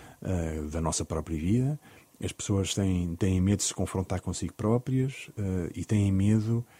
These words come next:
talvez, das perguntas eternas, <laughs> não é? O que é que andamos aqui a fazer? Qual é o sentido da vida? E eu acho que isto, se a Igreja for o lugar para levantar estas questões, então eh, esse é um lugar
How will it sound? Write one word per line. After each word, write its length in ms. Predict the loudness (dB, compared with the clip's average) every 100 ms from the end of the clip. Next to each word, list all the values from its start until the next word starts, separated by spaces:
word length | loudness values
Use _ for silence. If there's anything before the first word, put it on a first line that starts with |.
| -20 _
talvez, 720 | 4 4 4 2 2 2 -2 -4
das 200 | -2 -2
perguntas 800 | -2 -2 -2 0 0 -2 -6 -14 -20 _ -8
eternas, 560 | -2 0 0 -4 -8 -8 -2
<laughs> 80 | -2
não 100 | -2
é? 120 | -6 -8
O 40 |
que 100 | -6
é 20 |
que 80 | -4
andamos 200 | -2 -4
aqui 140 | -6 -6
a 20 |
fazer? 400 | -6 -4 -2 -2
Qual 200 | 0 0
é 40 |
o 60 | 0
sentido 440 | -4 -6 -6 -4
da 80 | -4
vida? 380 | -2 0 0 0 -4 -18 -16 -18 -8
E 60 | 0
eu 120 | 2
acho 200 | 2 0
que 100 | -2
isto, 300 | -4 -4 -10
se 160 | -4 0
a 20 |
Igreja 300 | 2 2 2
for 220 | 2 4 6
o 120 | 6
lugar 420 | 4 4 2 0
para 200 | -2 -2
levantar 460 | -2 -2 -2 0 -2
estas 280 | -2 -6
questões, 520 | -8 -6 -2 -2 -6 -14 _ _ _ _ -10
então 300 | -2 0 0 -4 -18 -20 -16 -4
eh, 240 | -2 -2 -2
esse 200 | -2 0
é 40 |
um 120 | 0 0
lugar 340 | -2 -2